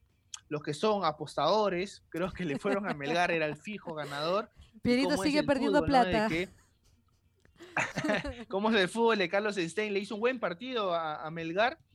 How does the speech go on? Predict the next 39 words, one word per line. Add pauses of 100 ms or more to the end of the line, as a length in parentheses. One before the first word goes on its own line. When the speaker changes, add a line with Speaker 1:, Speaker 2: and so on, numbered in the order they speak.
(320)
Speaker 1:
y
logró
una
victoria
importantísima
que, (380)
eh,
poco
a
poco
sigue
avanzando
en
la
tabla (340)
para
no
estar
en
la
zona
de
descenso,
¿no?
Es
por
ello
que
se
jugaron (320)
los
partidos
de
los
veinte
equipos
del
fútbol
peruano.